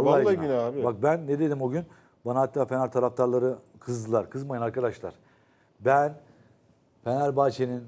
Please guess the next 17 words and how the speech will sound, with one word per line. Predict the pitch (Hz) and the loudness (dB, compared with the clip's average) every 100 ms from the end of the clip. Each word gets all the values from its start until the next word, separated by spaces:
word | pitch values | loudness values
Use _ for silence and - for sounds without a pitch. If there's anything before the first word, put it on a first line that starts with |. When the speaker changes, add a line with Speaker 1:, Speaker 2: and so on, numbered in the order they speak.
| 131 | -10
Speaker 1:
bu | 135 | -6
şekilde | 143 127 127 | -4 -2 0
galibiyet | 123 127 120 127 120 | 2 2 2 0 2
almasını, | 120 120 113 110 113 | -2 -2 -6 -8 -4
bir | |
takımın | 127 113 120 | -4 -2 -4
hakkını | 117 - 127 | -6 -6 -4
yenerek | 127 131 139 110 | -2 0 -2 0
galibiyet | 120 120 120 120 | 0 0 0 0
almasına | 120 110 123 | -2 -6 -8
sevinecek | - 120 120 127 | -4 -2 0 -2
kadar | 120 117 | 0 0
kötü | 117 110 120 | -2 -4 -2
bir | |
adam | 117 117 107 | 0 0 2
değilim | 117 117 107 | 0 0 -4
dedim. | 110 | -6